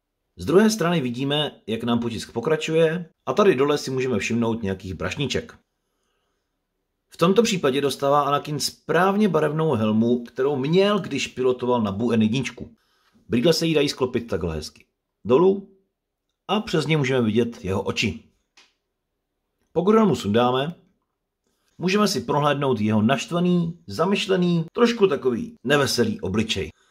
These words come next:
Na druhé straně však najdeme obličej podstatně veselější, rozjařenější, takový více dětský. A aby nám to ještě podporoval ten dětský obličej, vidíme tady ty malé tři tečky na každé straně. Jelikož je set klasický Microfighter, tak bohužel k figurce nedostáváme vlasy.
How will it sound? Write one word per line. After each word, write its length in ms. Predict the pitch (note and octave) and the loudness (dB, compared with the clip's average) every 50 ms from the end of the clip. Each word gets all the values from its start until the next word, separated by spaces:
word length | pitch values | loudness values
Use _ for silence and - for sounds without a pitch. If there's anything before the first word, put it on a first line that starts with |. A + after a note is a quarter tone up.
| _ _ _ _ - | _ _ _ _ -6
Na 60 | A#2+ | 0
druhé 240 | E3 G#3 A#3 A#3+ - | 2 4 6 6 4
straně 480 | - - - A#2 B2 C3+ D3 D#3 D#3 - | 2 -2 -4 -4 -2 -4 -4 -6 -8 -12
však 200 | - - - A2 | -14 -12 -10 -8
najdeme 300 | A#2 B2 B2 C3 C3+ C3+ | -4 0 0 0 0 -2
obličej 380 | - - G#2+ G#2+ A#2+ A#2+ A2+ A2 | -8 -8 -6 -6 -4 -4 -4 -4
podstatně 420 | - A#2 G#2+ - A#2+ - - F2 | -6 -6 -6 -6 -6 -6 -6 -8
veselější, 880 | D#2 D2+ A#2 - - G3 F#3 F#3 F#3 F3 - - F3 E3 D#3+ D#3 C#3 G#2 | -6 -6 -6 -2 -2 0 0 0 0 -2 -4 -4 -4 -4 -4 -4 -6 -6
rozjařenější, 1040 | F2+ F#2 B2+ C#3+ D3 D#3+ C#3+ D3 C#3+ C#3 C3 B2+ B2 - - A#2+ A#2 A#2 A#2 A2+ - - | 0 0 0 2 0 -2 -2 -2 -4 -2 -2 -2 -2 -4 -4 -6 -4 -4 -6 -8 -12 -12
takový 400 | - - - G#3+ G3+ F3+ A#2 A2 A#2+ | -8 -4 -2 0 0 0 0 -4 -8
více 260 | C3+ D#3 - - B2+ | -10 -8 -4 -2 -2
dětský. 500 | F2 G2 F#2+ - - - C3+ C#3 C#3+ D3 - - | -2 -2 -4 -6 -10 -10 -8 -6 -6 -8 -8 -8
A 60 | G#2+ | -6
aby 200 | F2 B2 D#3 F#3+ | -4 0 0 2
nám 140 | G3 G3 F#3+ | 2 2 2
to 80 | F#3+ | 2
ještě 180 | F#3+ F#3 - E3+ | 0 0 0 -6
podporoval 500 | - C#3 B2+ - - D3+ D#3 D#3+ D#3+ D#3 | -6 -6 -6 -2 0 4 6 6 4 4
ten 140 | D#3 C#3 A#2+ | 2 -4 -4
dětský 340 | A#2+ B2 - - - A2 | -4 -4 -6 -6 -6 -4
obličej, 500 | B2 A2 B2 B2+ B2+ - D3 C#3+ C3+ B2+ - | -2 0 0 -2 -2 -2 -4 -4 -4 -6 -10
vidíme 280 | F2 F#2+ G2 G#2+ G#2+ G#2+ | -12 -8 -4 -2 -2 -2
tady 220 | A2 A2 G#2 G#2 | -2 -4 -4 -4
ty 120 | - - F#2+ | -4 -4 -4
malé 260 | F#2 F#2 F#2+ F2+ F2+ | -2 -2 -2 -4 -4
tři 200 | - - - - | -8 -12 -14 -8
tečky 320 | - B2 B2 - - A#2+ | -8 -6 -6 -4 -4 -2
na 80 | A2 G2+ | -2 0
každé 280 | - F#2+ F2 F#2 F2 | 0 -2 -2 -2 -4
straně. 340 | E2 - - F#2+ G2+ G2 F2+ - _ _ | -4 -4 -4 -2 -2 -2 -4 -6 _ _
Jelikož 360 | - A#2 D#3+ F3 F3+ G3+ G3 G#3+ | 0 2 2 4 4 2 4 4
je 60 | G3+ | 2
set 220 | F#3+ - F#3 - | 2 0 -2 -2
klasický 460 | - D3+ C#3+ - F#3+ F#3 - - G#3 | -2 -6 -6 -6 -6 -8 -6 -2 -2
Microfighter, 640 | F3+ B2+ G#2+ A2+ A2 - A#2+ A#2 A#2+ A#2+ B2 C3 B2+ | 0 0 0 -2 -2 0 0 -2 -2 -2 -2 -2 -4
tak 360 | B2 - - C3 C#3+ E3 D#3+ | -4 -6 -4 -2 -2 -2 -2
bohužel 420 | C3+ B2 C#3 D3 D#3 C#3+ D#3 D3+ D3 | -2 -2 -2 0 0 0 -2 -2 -2
k 80 | - | -4
figurce 420 | - - G#2+ A#2 B2 B2 B2 - A#2 | -4 -2 0 0 0 0 0 -2 -2
nedostáváme 540 | G#2 G2+ G#2+ - - A#2 A2+ A2+ A2+ A2 G#2 | 0 0 -2 -2 0 0 2 2 2 0 0
vlasy. 420 | F#2 G2+ G#2 - - - F#2+ | 0 -2 -2 -4 -6 -10 -12